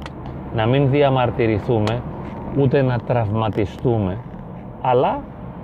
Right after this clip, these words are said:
με τον καλύτερο τρόπο, με νυφαλιότητα, ψυχραιμία και ησυχία να τις αντιμετωπίσουμε. Τι γίνεται τώρα; Υπάρχει μία σχέση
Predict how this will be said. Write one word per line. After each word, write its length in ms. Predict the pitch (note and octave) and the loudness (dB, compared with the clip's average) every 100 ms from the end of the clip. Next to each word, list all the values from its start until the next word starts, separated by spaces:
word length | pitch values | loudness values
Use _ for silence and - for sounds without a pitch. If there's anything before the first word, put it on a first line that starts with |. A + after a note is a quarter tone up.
| - - | -12 -4
με 140 | B2+ | -2
τον 280 | A#2+ B2+ A#2 | 2 2 0
καλύτερο 680 | - A2 A#2 D3+ B2+ A2+ G2 | 0 2 4 2 4 4 4
τρόπο, 460 | F2+ G2 F#2+ D#3 G#3 - - G#2+ | 2 2 2 2 -2 -4 -8 -4
με 80 | A2 | -2
νυφαλιότητα, 960 | G2+ - G2 F#2 F#2 A2+ A#2+ C3+ D3 | -2 0 0 4 4 4 4 2 0
ψυχραιμία 760 | C#3+ - A#2 A2 G#2 A2+ B2 A#2 | 0 -2 0 2 2 2 2 0
και 160 | - | 2
ησυχία 600 | G#2+ F#2+ G2 F2 B2+ B2+ - - - - | 2 2 0 0 4 4 2 -6 -8 -2
να 140 | B2 B2 | 2 2
τις 140 | - | 4
αντιμετωπίσουμε. 760 | B2 A#2+ A#2+ A2 A#2+ G#2 - D#2+ - - - - - - - - - - | 4 4 4 4 4 2 -2 -8 -10 -14 -16 -14 -12 -10 -10 -10 -10 2
Τι 140 | G3 | 6
γίνεται 560 | F#3+ C3 F#3 E3+ C#3+ C3 | 6 8 6 6 4 4
τώρα; 400 | A2 A2+ F2+ E2+ - - - - - - - - - - - - - - - - - | 6 4 4 2 -4 -8 -8 -8 -8 -6 -6 -8 -8 -6 -4 -4 -4 -4 -4 -4 0
Υπάρχει 500 | B2 F3+ G#3 F#3+ F#3 | 2 4 4 4 4
μία 300 | E3+ F#3 E3 | 4 4 0
σχέση 720 | - - E3 D3+ A2 - | -4 2 6 6 4 0